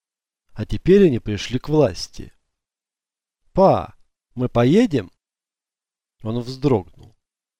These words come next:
Дочь смотрела на него. "Да, поехали".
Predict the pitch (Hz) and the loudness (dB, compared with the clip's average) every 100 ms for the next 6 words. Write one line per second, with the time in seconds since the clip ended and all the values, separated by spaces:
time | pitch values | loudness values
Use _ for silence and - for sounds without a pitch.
0 | _ _ - 104 170 - 123 110 120 110 | _ _ -8 -2 -2 -2 -6 -6 -4 -4
1 | 101 101 110 139 127 98 - _ _ _ | -4 -8 -6 -6 -8 -12 -14 _ _ _
2 | _ _ _ _ _ _ _ _ - 113 | _ _ _ _ _ _ _ _ -14 -6
3 | 123 104 76 _ _ - 147 170 113 - | -2 -2 -6 _ _ -2 0 2 0 -6
4 | - 107 | -20 -20